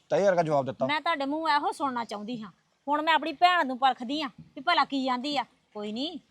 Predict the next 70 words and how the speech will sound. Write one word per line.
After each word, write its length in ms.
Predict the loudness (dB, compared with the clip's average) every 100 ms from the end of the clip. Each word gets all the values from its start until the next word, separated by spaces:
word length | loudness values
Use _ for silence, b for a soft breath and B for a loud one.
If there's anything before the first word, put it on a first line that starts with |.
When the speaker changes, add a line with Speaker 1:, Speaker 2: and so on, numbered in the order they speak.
| -14
Speaker 2:
ਥੋੜੀ 240 | -8 -8
ਬਹੁਤੀ 340 | -6 -8 -8 -8
ਮਦਦ 400 | -2 0 2 0
ਮੈਂ 140 | -4
ਆਪਣੇ 200 | -4 -6
ਭਰਾ 280 | 0 4 4
ਕੋ 100 | 2
ਵੀ 100 | -6
ਫੜ 200 | -2 -4
ਲੂੰਗੀ, 280 | -4 -12 -16 _ _ _ _
ਭਰਾ 280 | 2 6 6
ਕੋ 140 | 4
ਵੀ 120 | 0
ਫੜੂੰਗੀ, 380 | 2 2 2 0
ਭੈਣ 260 | 2 2 2
ਕੋ-, 60 |
ਇਹਨੂੰ 320 | -2 -2 -2 -4
ਛਾ-, 220 | 0 0
ਉਹਦੇ 200 | 2 2
ਵੱਲ 80 | 0
ਨਾ 80 |
ਧਿਆਨ 280 | 0 0 2
ਦਿਓ 80 | 0
ਤੁਸੀਂ, 200 | -4 -4
ਮੇਰੇ 180 | -2 -2
ਵੱਲ 120 | -2
ਦਿਓ, 200 | -4 -6 -8 _ _ _ _ -12
ਤੇ 60 |
ਮੈਂ 140 | -6 -4
ਤੇਰੀ 200 | -4 -4
ਭੈਣ 220 | -2 -2
ਕੋ 100 | -2
ਵੀ 80 | -6
ਜਾਣਾ 240 | -6 -6
ਹੀ 120 | -8
ਆ, 40 | -14 -16 -8
ਠੀਕ 160 | -4
ਆ? 80 | -4 -8 -16 -20 _ _ _ -20 -20 -20 -4
Speaker 1:
ਜਾ, 220 | 8 8
ਹੁਣ 140 | 8 6
ਨਹੀਂ 100 | 2
ਮੈਂ 80 |
ਰੁਕਣਾ 280 | 0 -2 -4
ਕਿਤੇ। 180 | -4 -8
Speaker 2:
ਤੇ 420 | -10 -12 -14 -6
ਜੇ 40 | -4
Speaker 1:
ਜਿੱਥੇ 160 | 0
Speaker 2:
ਬਹੁਤੀ 140 | 2 2
Speaker 1:
ਦਿਲ 120 | 6
Speaker 2:
ਗੱਲ 100 | 6
Speaker 1:
ਕਰਦਾ 180 | 8 4
Speaker 2:
ਨਾ 100 | 2 _ _
Speaker 1:
ਤੇ 100 | -8 0
ਇਹਨੂੰ 300 | 0 4 4
ਅਕਲ 180 | 6 4
ਦੇ 120 | 4
ਥੋੜੀ 260 | 2 0
ਬਹੁਤੀ, 260 | 2 0 -2
ਬਾਹਰ 280 | 6 8 10
ਜਾ 180 | 8 4
ਕੇ 80 |
ਇਦਾਂ 220 | 2 0 0
ਨਜ਼ਾਰੇ 260 | 2 2
ਨਹੀਂ 140 | 2 0
ਆਉਣੇ। 160 | 0
Speaker 2:
ਉਹ 60 | 0
ਨਹੀਂ, 220 | 0 0
ਕੋਈ 200 | 0 0
ਗੱਲ 200 | 0 -2
ਨਹੀਂ, 100 | -2